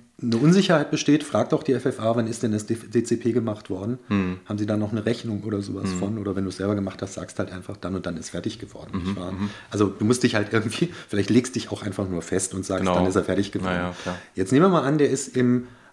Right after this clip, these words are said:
Speaker 1: ähm, im März, äh, letzten, oder im März diesen, na, im März diesen Jahres kann man nicht sagen, aber im März,
Speaker 2: Ja.
Speaker 1: <laughs> nee, letzten Jahres fertig geworden.
Speaker 2: Mhm.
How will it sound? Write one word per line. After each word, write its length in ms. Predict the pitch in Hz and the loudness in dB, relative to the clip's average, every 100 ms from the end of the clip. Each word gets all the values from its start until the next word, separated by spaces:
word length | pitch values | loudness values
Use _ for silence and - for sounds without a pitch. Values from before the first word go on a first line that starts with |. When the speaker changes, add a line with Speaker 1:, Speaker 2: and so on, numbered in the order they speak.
| _ | _
Speaker 1:
ähm, 500 | 110 113 113 113 117 - | 4 6 6 4 0 0
im 440 | 120 117 113 113 | 2 2 0 -2
März, 720 | - 107 104 143 170 - - - | 0 2 4 2 -2 -6 -12 -2
äh, 460 | 127 123 123 123 123 | 2 6 6 6 6
letzten, 600 | 117 123 - 135 127 113 | 4 4 0 -2 -2 0
oder 280 | 117 110 98 | 2 2 2
im 100 | 101 | 2
März 260 | 113 147 | 2 0
diesen, 280 | - 139 - | -4 -4 -4
na, 160 | 104 92 90 | -4 -4 -6
im 120 | 87 | -8
März 240 | 90 101 - | -6 -6 -6
diesen 180 | 110 | -2
Jahres 240 | 107 95 95 | -2 -2 -4
kann 80 | 107 | -6
man 80 | |
nicht 80 | 85 | -4
sagen, 180 | 104 101 | -4 -2
aber 120 | 98 | 2
im 100 | 98 | 2
März, 380 | 107 95 - - | 2 2 0 2
Speaker 2:
Ja. 60 | 123 | 2
Speaker 1:
<laughs> 140 | 120 | 4
nee, 60 | 220 | 4
letzten 340 | 139 139 - | 4 2 2
Jahres 320 | 120 113 107 | 4 4 2
fertig 340 | - 113 180 - | 0 0 0 -2
geworden. 400 | 143 143 156 | -2 0 0
Speaker 2:
Mhm. 80 | 175 | 0